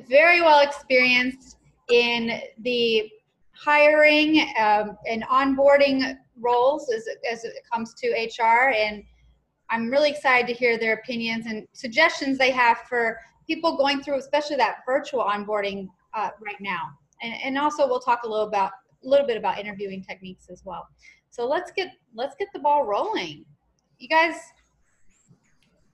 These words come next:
I really wanna, I really think that I'd love to hear first about,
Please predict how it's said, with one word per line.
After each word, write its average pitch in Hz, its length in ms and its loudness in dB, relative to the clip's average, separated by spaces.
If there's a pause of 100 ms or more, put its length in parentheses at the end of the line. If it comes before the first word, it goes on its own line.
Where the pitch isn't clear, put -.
(400)
I 262 80 0
really 440 400 -2
wanna, 302 400 2 (120)
I 277 140 2
really 466 260 4
think 392 280 -6
that 277 280 6
I'd 262 160 0
love 294 200 0
to 269 120 -8
hear 262 460 0
first 311 380 -2
about, 233 500 2